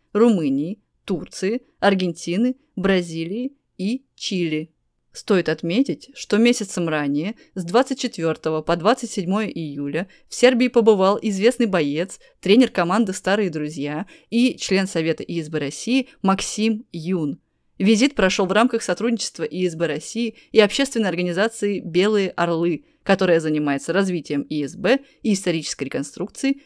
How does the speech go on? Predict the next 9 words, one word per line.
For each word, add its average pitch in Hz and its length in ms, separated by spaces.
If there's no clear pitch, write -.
в - 60
Сербии. 131 560
Максим 190 600
щедро 175 480
поделился 175 600
бугуртным 175 580
опытом 233 460
с - 80
коллегами, 147 640